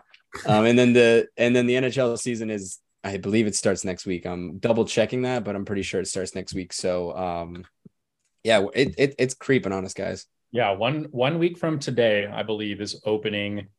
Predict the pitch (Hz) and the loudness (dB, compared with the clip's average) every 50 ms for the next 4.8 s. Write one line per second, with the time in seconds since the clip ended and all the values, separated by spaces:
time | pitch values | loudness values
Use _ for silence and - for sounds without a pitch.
0 | _ _ _ - 110 98 92 92 - 120 110 92 85 - - 101 98 104 101 98 | _ _ _ -12 -10 -8 -8 -8 -8 -6 -6 -6 -6 -6 -8 -6 -2 -2 0 0
1 | 101 98 95 95 87 - - - 98 90 98 101 98 95 92 92 90 - - - | 0 0 0 -2 -6 -10 -10 -12 -12 -10 -8 -6 -6 -6 -6 -8 -8 -10 -10 -10
2 | - 123 - - - 104 98 92 92 - - - - 98 98 - 147 160 170 175 | -10 -12 -12 -8 -6 -6 -6 -6 -8 -10 -10 -12 -12 -10 -4 -2 0 2 4 4
3 | 175 175 170 170 - - - _ _ _ _ - - _ _ - - 233 - - | 6 6 4 4 2 -4 -6 _ _ _ _ -20 -20 _ _ -6 -6 -6 -4 2
4 | - 196 214 214 208 190 170 139 120 110 - - - - - | 4 4 4 4 4 2 2 0 0 -2 -2 -6 -8 -8 -12